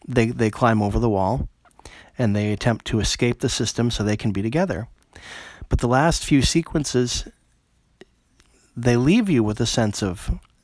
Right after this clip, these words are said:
on the one hand, it's a love story. And so the audience is left feeling good because, wow, well, they defied the system. They found each other.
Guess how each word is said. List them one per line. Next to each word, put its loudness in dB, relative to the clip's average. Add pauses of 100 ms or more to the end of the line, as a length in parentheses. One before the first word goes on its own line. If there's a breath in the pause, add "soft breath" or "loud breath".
on 4
the 0
one 2
hand, -4
it's -4
a 4
love 0
story. -4 (840 loud breath)
And 0
so 4
the 4
audience 4
is -4
left 0
feeling -2
good 2
because, -4
wow, 2
well, -2
they 0
defied 2
the -8
system. -2
They 0
found 2
each -4
other. -6